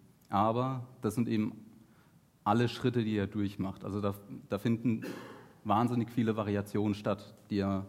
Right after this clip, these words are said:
anwendet, um das beste Wort herauszufinden. Damit ist die zweite Phase noch nicht zu Ende, sondern er macht am Anschluss nochmal das Gegenteil davon. Er versucht, Pixelregionen zusammenzuführen. Und da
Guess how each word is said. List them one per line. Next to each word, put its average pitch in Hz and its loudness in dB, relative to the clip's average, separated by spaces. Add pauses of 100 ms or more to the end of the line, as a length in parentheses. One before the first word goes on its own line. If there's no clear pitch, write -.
anwendet, 110 2 (380)
um 101 -2
das 101 -4
beste 98 -4
Wort 92 -4
herauszufinden. 98 -8 (2250)
Damit 107 2
ist 113 -4
die 110 0
zweite 113 0
Phase 117 0
noch 110 2
nicht 107 -4
zu 104 -2
Ende, 156 2
sondern 107 0
er 107 2
macht 110 -2 (160)
am 101 0 (480)
Anschluss 143 2
nochmal 107 0 (100)
das 98 -10
Gegenteil 147 0
davon. 156 -2 (720)
Er 110 0
versucht, 117 0 (300)
Pixelregionen 117 2
zusammenzuführen. 98 -2
Und 92 -4
da 92 -4